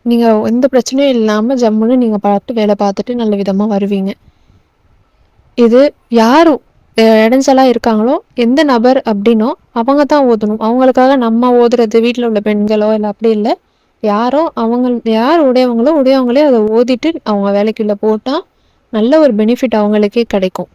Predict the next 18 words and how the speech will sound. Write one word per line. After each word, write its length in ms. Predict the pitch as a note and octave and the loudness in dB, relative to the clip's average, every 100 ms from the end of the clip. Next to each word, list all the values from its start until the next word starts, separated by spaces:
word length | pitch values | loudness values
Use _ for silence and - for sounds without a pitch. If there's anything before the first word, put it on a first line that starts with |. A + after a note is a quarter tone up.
| G3+ | -8
இன்ஷா 220 | G3 A#3 | -2 0
அல்லாஹ். 380 | A3+ A3 A#3+ F4 _ _ _ _ _ _ | 2 2 0 -2 _ _ _ _ _ _
நீங்க 240 | A3 G#3 | 0 2
முழு 240 | G#3 A3 A#3+ | 4 4 4
நம்பிக்கையோட 480 | A3+ A3 A3+ A#3 C#4+ | 2 2 2 2 2
இந்த 260 | C#4+ G#3+ G#3 G3 G#3 | 2 0 -2 -6 -4
பத்தையும் 480 | G#3 G#3 B3 C4 C#4+ | -4 -2 0 0 0
ஓதி 340 | A#3 A3+ B3+ C#4+ | 2 2 0 -2
ட்ரை 120 | G#3+ | -4
பண்ணி 220 | G#3 G#3 G3 | -2 -2 -2
பாருங்க. 420 | G3 G3 G#3+ C#4+ | -2 0 -2 -4
கண்டிப்பா 500 | B3 G#3+ A#3+ B3 D4+ | -4 0 0 2 2
உங்களுக்கு 440 | D4+ A#3 G#3 C4+ B3 | 2 0 -2 -2 -2
எந்த 260 | A#3 C4 | 0 2
ஒரு 160 | D4+ A#3 | 4 4
இடைஞ்சலும் 420 | G#3+ A#3+ A#3 C#4+ | 2 0 0 0
எந்த 260 | C4 A#3 | -2 0
ஒரு 120 | B3+ | 0